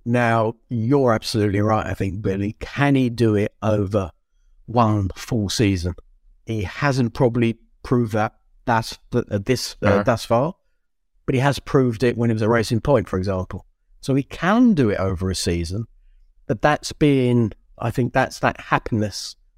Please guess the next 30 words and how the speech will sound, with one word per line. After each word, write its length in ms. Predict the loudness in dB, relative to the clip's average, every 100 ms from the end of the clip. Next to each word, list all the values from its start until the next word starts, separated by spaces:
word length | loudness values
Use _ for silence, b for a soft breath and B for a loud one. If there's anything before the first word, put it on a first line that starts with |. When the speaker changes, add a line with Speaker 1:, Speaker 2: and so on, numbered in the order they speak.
| _
Speaker 1:
that 140 | -6
you 340 | -2 0 0 0
feel 400 | 0 2 2 2
as 100 | -2
a 40 |
driver. 500 | 2 4 4 2 0
Then 200 | 2 2
you 100 | 2
can 180 | 0 -2
actually 300 | -2 -4 -2
get 160 | 0 0
in 80 |
the 60 | 0
cockpit 480 | 0 0 0 -4 -6 _ _ _
with 240 | 0 0 2
that 180 | 0
happiness 600 | 0 -2 -2 -2 -2 -8 -20 _ _ _ -10
and 140 | -2 2
then 260 | 2 2
deal 260 | 2 2 2
with 200 | 2 0
all 260 | 0 0 2
the 260 | 0 0 -8 _ _ _ _
pressures 380 | -2 0 2 2
on 220 | 2 2
the 100 | 2
outside 680 | 0 -2 0 2 4 0 -6 _ _
of 140 | -4 -2
that 200 | -2 -2
cockpit. 480 | -4 -4 -2 -2